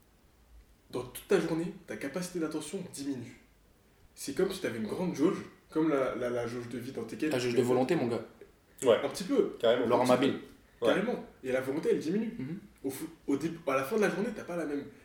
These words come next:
Speaker 1: capacité
Speaker 2: Bien
Speaker 1: de
Speaker 2: sûr.
Speaker 1: volonté, la cap-, même capacité d'attention que tu avais en début de journée.
Speaker 3: Mhm.
Speaker 1: Et le fait de dire à ton cerveau, « Ok, tu vas être attentif vingt-cinq minutes, puis je te sors de cette attention-là,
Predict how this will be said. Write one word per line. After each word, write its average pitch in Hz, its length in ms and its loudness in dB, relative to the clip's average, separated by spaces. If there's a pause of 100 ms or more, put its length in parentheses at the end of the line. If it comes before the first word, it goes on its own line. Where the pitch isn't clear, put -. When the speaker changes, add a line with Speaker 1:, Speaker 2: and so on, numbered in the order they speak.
(100)
Speaker 1:
capacité 170 480 -4
Speaker 2:
Bien - 40 4
Speaker 1:
de - 60 2
Speaker 2:
sûr. - 100 -4
Speaker 1:
volonté, 170 400 2
la 135 120 -2
cap-, - 180 -10
même 156 200 -2
capacité 139 380 -6
d'attention 131 380 -6 (340)
que 135 100 -8
tu 139 160 -6
avais 131 180 4
en - 160 0 (120)
début 160 200 -4
de 170 40 -6
journée. 165 220 -2 (220)
Speaker 3:
Mhm. 127 80 -8 (260)
Speaker 1:
Et 139 80 0
le 143 80 2
fait 220 180 2
de 135 200 2 (840)
dire 175 220 2
à 170 40 0
ton 156 120 -6
cerveau, « 151 440 0
Ok, 151 220 2 (400)
tu 139 140 -6
vas 135 100 0
être 143 200 0
attentif 156 400 -4
vingt-cinq 170 280 2
minutes, 175 260 4 (360)
puis 247 160 -2
je - 100 0
te - 80 2
sors 233 280 6
de 196 60 10
cette 180 160 2
attention-là, 180 540 0